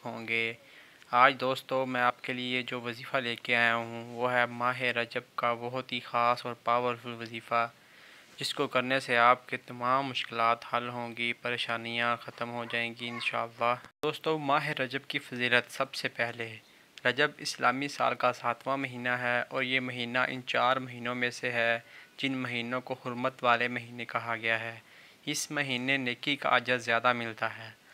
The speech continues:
हज़रत मोहम्मद सल्लल्लाहु अलैहि वसल्लम का फरमान है, "जब अल्लाह का महीना है, शाबान मेरा और रमज़ान मेरी उम्मत का महीना है।"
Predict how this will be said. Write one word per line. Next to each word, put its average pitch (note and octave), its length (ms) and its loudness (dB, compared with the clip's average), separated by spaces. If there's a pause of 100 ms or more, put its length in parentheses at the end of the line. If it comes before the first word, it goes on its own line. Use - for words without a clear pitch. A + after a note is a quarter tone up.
(200)
हज़रत C3+ 340 0
मोहम्मद C3 420 -4
सल्लल्लाहु C3+ 800 -2
अलैहि B2+ 420 2
वसल्लम B2 500 -6
का B2 160 0
फरमान A2+ 480 -2
है, A#2 320 -2 (200)
"जब C3+ 260 2 (100)
अल्लाह C3 340 2
का C#3+ 180 0
महीना A#2+ 460 -2
है, A#2+ 280 0
शाबान B2 600 2 (140)
मेरा B2+ 480 2 (300)
और A#2+ 140 2
रमज़ान A#2 540 2 (100)
मेरी B2 240 0 (100)
उम्मत C3 340 -6
का C3 200 0
महीना A2+ 480 -4
है।" A2 280 -6